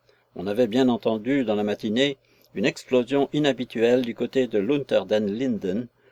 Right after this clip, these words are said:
ou de la porte de Brandebourg. Une explosion accidentelle, assura-t-on bientôt à l'Abwehr. Une longue voiture blanche apparut soudain au bout de la rue.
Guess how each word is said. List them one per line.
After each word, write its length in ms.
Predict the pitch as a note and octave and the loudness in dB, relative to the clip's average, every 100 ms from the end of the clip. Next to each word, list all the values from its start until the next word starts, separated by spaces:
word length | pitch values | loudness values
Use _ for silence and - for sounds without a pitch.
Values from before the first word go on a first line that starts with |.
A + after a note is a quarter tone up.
| _ - | _ -6
ou 80 | D#3 | -2
de 100 | C3+ | 4
la 120 | A2 | 4
porte 400 | - C3 A#2+ - | 8 6 6 -2
de 100 | G#2 | -2
Brandebourg. 800 | G2 A#2 A2 G2+ F#2+ E2 - - _ _ _ _ _ - | 0 -2 0 0 -2 -4 -8 -20 _ _ _ _ _ 0
Une 140 | F#3 | 2
explosion 600 | E3 - C#3 C3+ C#3 C#3+ | 2 -2 -2 0 0 0
accidentelle, 840 | A#2+ - A#2+ B2 - F#2 D#2+ D2+ - _ | -2 -4 -4 -4 4 4 4 -4 -16 _
assura-t-on 520 | - - G#2+ G2 B2 | -10 -6 -6 -6 -6
bientôt 400 | G#2 G#2 G2 G#2 | -4 -4 -2 0
à 40 | G2 | 0
l'Abwehr. 560 | F#2+ E2+ F2+ D#2 - _ _ _ _ _ _ _ _ _ _ _ _ _ _ _ _ _ _ G2+ | -2 -8 -12 -10 -14 _ _ _ _ _ _ _ _ _ _ _ _ _ _ _ _ _ _ -8
Une 160 | G2+ | -2
longue 340 | A#2 F3+ G3 B2 | 2 6 4 4
voiture 460 | A2 D3 - C3 | 0 -2 0 -2
blanche 500 | F2 A2 C3 C#3+ - - | -2 -4 -4 -6 -10 -12
apparut 400 | - D3 C3 C3+ | -6 -4 -2 -4
soudain 460 | - A#2 A2+ B2 | -6 -4 -2 0
au 60 | B2 | -2
bout 180 | G2 A#2 | -2 -2
de 80 | G#2+ | 2
la 160 | G#2 | 2
rue. 320 | F#2 F2 - | 0 -12 -14